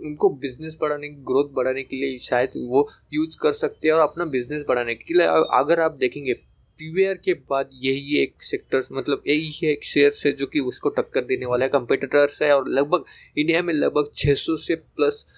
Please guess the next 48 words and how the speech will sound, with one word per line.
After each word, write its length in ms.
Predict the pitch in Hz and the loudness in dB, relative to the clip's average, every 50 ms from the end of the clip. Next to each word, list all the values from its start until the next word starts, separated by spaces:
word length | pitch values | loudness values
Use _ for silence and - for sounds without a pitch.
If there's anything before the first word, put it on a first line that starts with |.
| - - _ _ | -20 -20 _ _
छः 100 | - 156 | -4 -4
सौ 160 | 143 - 185 | 0 0 -2
प्लस 420 | - - _ 165 180 175 - - - | -2 0 _ 2 2 2 0 -4 -8
इनके 300 | - 139 131 - 156 151 | -10 -10 -4 -2 -2 -2
स्क्रीन्स 520 | 143 - - 147 147 151 147 143 131 - - | -2 -4 -6 -4 -4 -4 -4 -6 -10 -8 -4
है, 80 | 135 117 | -2 -2
और 180 | 117 127 143 160 | 0 0 0 0
वो 180 | 170 180 185 | -2 -4 -4
भी 200 | 170 175 185 170 | -4 -2 -4 -4
पीवीआर 680 | - - - - _ _ - 170 165 160 170 180 170 | -4 -6 -14 -20 _ _ -12 -10 -4 0 0 0 0
के 120 | - - 180 | 2 0 2
बाद 260 | 170 175 170 170 - - | 2 2 2 0 -2 -4
एग्रेसिवली 560 | 120 123 131 143 170 185 185 - 190 190 202 | -4 -2 4 4 4 4 4 0 -8 -6 -6
अपने 300 | 190 165 - - 147 160 | -6 -6 -6 -8 -8 -8
नए-नए 440 | 156 143 151 156 160 160 160 160 160 | -6 -4 -2 -2 -2 -2 -2 -2 -2
स्क्रीन 380 | 147 - - 147 151 151 156 160 - | -4 -6 -8 -10 -10 -10 -8 -8 -8
ओपन 220 | 131 - - 143 | -6 -4 -4 -4
कर, 400 | 135 127 - 131 123 135 131 - _ _ _ | -4 -2 -2 -2 -2 -2 -4 -6 _ _ _
करते 300 | - 139 123 - 143 139 | 2 2 2 2 0 0
जा 180 | 123 123 104 110 | 0 0 0 0
रही 140 | 123 135 131 | 0 0 0
थी 100 | - 147 | -2 -6
प्री 300 | - _ - 160 160 160 | -8 _ -4 -2 -2 -2
कोविड, 300 | 160 147 139 131 131 - _ _ _ _ _ _ 131 | 0 0 0 0 -2 -6 _ _ _ _ _ _ -8
जो 80 | 147 | -8
पहले 440 | 151 - _ - 135 131 135 147 147 147 - _ _ _ _ | -8 -6 _ 2 2 4 4 2 0 -2 -6 _ _ _ _
कोविड 220 | - 156 156 151 151 | 2 2 2 2 0
नाइनटीन 300 | 143 131 127 131 135 123 | -2 -4 -4 -6 -6 -4
की 60 | - 147 | -6 -4
सिचुएशन 460 | - 143 120 - 127 123 - 143 131 | -4 -6 -6 -4 -4 -2 -2 -2 -2
से 180 | 127 - 160 | 0 -2 -4
पहले। 400 | 156 - _ - 120 113 120 113 107 - - - _ _ - | -4 0 _ -2 -2 -2 -4 -8 -8 -10 -12 -20 _ _ -4
लेकिन 200 | 143 147 170 156 | -2 -2 -2 -2
अभी 220 | 147 143 143 147 143 | -2 -4 -4 -6 -4
तक 220 | - 156 147 - | -4 -4 -2 -2
उनको 260 | 139 135 127 - 139 | -4 -4 0 -2 -2
दिक्कतों 440 | 127 120 127 123 - 147 131 - 143 | 0 0 -2 0 0 0 0 0 0
का 120 | 139 147 | 0 0
बहुत 340 | 135 127 120 117 131 131 - | 0 0 0 -2 -2 -4 -4
सामना 280 | - 131 127 127 131 127 | -8 -10 -8 -8 -8 -8
कर, 180 | 120 - 123 123 | -2 -2 -2 -2
करना 500 | 123 _ _ 120 - - 123 127 131 127 | -2 _ _ -18 -8 -6 -6 -4 -4 -8
पड़ 180 | - - 127 | -6 -6 -2
रहा 100 | 117 127 | 0 0
है, 60 | 127 123 | 0 0
तो 160 | - 135 135 | 0 -2 -2
इसके 200 | 131 - - 127 | -2 -4 -6 -4
बदले 220 | 127 123 127 127 | -4 -4 -4 -4